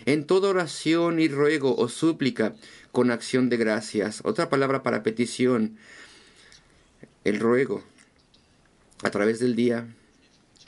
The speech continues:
cuando tú vayas a ir de un lugar a otro, encomienda ese, ese viaje al Señor de un lugar a otro. Pídele que estés a salvo, que puedas ser un buen conductor, cualquier cosa que sea.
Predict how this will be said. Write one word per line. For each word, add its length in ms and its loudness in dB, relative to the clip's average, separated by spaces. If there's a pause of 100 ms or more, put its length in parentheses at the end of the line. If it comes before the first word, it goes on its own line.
(400)
cuando 720 0 (160)
tú 200 2
vayas 460 0
a 80 2
ir 100 0
de 40 0
un 60 4
lugar 220 2
a 80 2
otro, 500 0 (200)
encomienda 680 0
ese, 340 -4 (360)
ese 300 0
viaje 460 0
al 140 -2
Señor 560 0
de 100 0
un 80 2
lugar 220 0
a 80 2
otro. 420 0 (840)
Pídele 320 2
que 60 -6
estés 260 -4
a 60 -6
salvo, 720 -2 (400)
que 140 2
puedas 280 0
ser 140 0
un 80 2
buen 140 2
conductor, 800 0
cualquier 340 -2
cosa 280 -4
que 120 -2
sea. 420 0